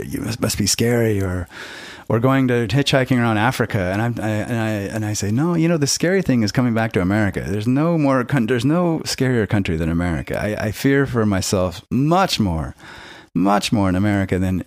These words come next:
almost anywhere else in the world. Almost. I mean, some situations are a little bit weird, but, uh, and I cut, I try to convince my friends of that too, but it's hard for this, them to join me sometimes, or to, or to take a,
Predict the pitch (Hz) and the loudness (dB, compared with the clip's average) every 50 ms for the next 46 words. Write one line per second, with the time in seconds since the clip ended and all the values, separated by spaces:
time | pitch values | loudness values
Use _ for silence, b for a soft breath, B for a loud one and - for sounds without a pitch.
0 | _ _ - - 156 165 156 131 - - 113 107 104 95 92 90 90 87 87 85 | _ _ -2 0 2 2 2 2 0 0 0 0 0 2 2 2 2 0 0 -2
1 | - - - - 50 50 50 50 - - 117 110 - - _ _ _ - _ _ | -2 -4 -4 -2 -2 -2 -2 -2 -4 -6 -8 -10 -14 -20 _ _ _ -20 _ _
2 | - - 156 151 151 143 107 80 76 - - - 95 95 107 107 107 101 - - | -4 0 2 2 4 2 2 0 -2 -4 -4 -4 -2 -2 0 0 0 0 0 0
3 | 156 160 147 139 - - 151 139 - - 107 104 110 104 110 104 - - 104 104 | 0 0 0 -2 0 0 0 0 0 0 2 2 2 2 0 0 0 0 0 0
4 | 101 104 92 98 104 98 98 92 92 90 85 87 90 90 92 92 92 87 92 87 | 0 0 0 0 0 0 0 0 0 0 0 0 0 0 0 -2 -2 -2 -2 -4
5 | 82 - - 92 80 78 80 76 - - - B B B B B B B - - | -4 -4 -6 -6 -4 -4 -6 -6 -8 -12 -16 B B B B B B B -20 -8
6 | - - 147 139 143 147 139 - - - 175 - - 127 131 - - - 160 170 | -2 0 2 2 2 2 0 -2 -2 -2 -2 0 0 0 0 0 2 2 2 2
7 | 180 170 156 - 147 127 135 156 151 - 117 104 - - 120 120 107 98 85 87 | 2 2 2 2 2 2 2 0 0 0 -2 -2 0 0 0 2 2 0 0 -2
8 | - - 110 95 82 78 76 95 98 - 113 107 - 98 101 117 131 135 135 - | 0 0 0 0 0 0 0 0 0 0 0 0 0 0 2 2 2 2 0 0
9 | 117 101 92 87 - - - 117 107 104 92 - 92 87 98 92 98 92 95 90 | -2 0 -2 -2 -4 -2 0 2 2 2 2 2 0 0 2 2 2 4 4 2
10 | 85 80 - 98 92 90 92 87 85 85 87 - - 98 - - - 92 80 82 | 2 0 0 0 0 0 0 0 2 0 0 0 0 0 0 0 0 0 0 0
11 | - - - 90 90 - 95 - - 110 107 - 90 | 0 0 0 0 0 0 -2 0 2 0 0 2 0